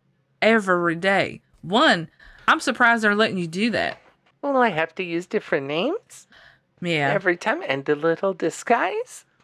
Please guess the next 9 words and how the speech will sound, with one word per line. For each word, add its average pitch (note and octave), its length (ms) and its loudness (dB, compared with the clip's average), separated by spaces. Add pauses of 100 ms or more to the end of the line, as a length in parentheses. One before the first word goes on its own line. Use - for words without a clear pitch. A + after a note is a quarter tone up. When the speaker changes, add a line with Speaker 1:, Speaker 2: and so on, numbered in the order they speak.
Speaker 2:
But, B3 260 -2
oh A3+ 420 6
no, D3+ 960 2 (680)
the G#3 100 0
Beam C#4 280 -4
Salon B3 440 0
is C4+ 160 0
closed A4+ 420 2
today. G#2+ 680 -8